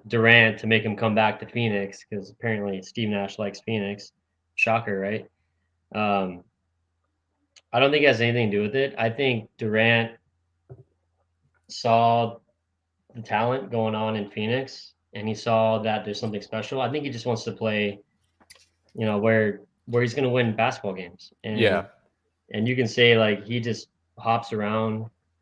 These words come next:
Speaker 1: wherever he wants to go to win games, and he doesn't sit through anything tough to try to fight through adversity and be good where he's at. He just jumps around to try to win. Um,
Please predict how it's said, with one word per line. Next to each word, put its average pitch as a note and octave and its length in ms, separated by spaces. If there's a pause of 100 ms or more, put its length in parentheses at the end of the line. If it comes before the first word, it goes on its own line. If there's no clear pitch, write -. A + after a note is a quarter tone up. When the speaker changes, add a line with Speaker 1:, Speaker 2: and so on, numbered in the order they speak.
(160)
Speaker 1:
wherever A2 260
he A2 100
wants A2 240
to G2+ 60
go G#2+ 180
to G#2 80
win G#2 200
games, G#2+ 420
and F#2+ 80
he G#2 80
doesn't G2+ 500
sit A2+ 240
through G#2+ 140
anything G#2 400
tough G#2 300
to - 100
try G#2 180
to F#2+ 60
fight G#2 320
through G#2 400 (240)
adversity A2+ 580
and G2+ 220
be G#2 400 (520)
good A2 220
where A2+ 160
he's G2+ 160
at. A2 380
He A2 80
just G#2+ 180
jumps A2 300
around G#2+ 240
to G2+ 60
try G#2+ 160
to F#2+ 100
win. G#2 360 (580)
Um, G2 520